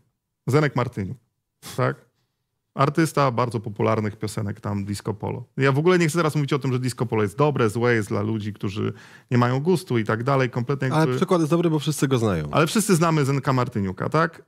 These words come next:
Speaker 1: No i jakby, wiesz, no jego muzyka jest taka niewinna w tym sensie, że to są takie jakieś piosenki trochę folkowe, trochę dyskotekowe, o tym, no takie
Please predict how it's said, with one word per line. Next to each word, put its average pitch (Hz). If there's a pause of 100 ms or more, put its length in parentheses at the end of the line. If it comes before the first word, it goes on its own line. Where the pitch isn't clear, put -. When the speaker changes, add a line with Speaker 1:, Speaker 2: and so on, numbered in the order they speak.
Speaker 1:
No 156
i 196
jakby, 190 (680)
wiesz, 147
no 143
jego 180
muzyka 185
jest 190
taka 214
niewinna 202
w -
tym 170
sensie, 151
że 147
to 147
są 139
takie 135
jakieś 123 (360)
piosenki 135 (960)
trochę 127
folkowe, 135
trochę 120
dyskotekowe, 127 (680)
o 131
tym, 123
no 165
takie 165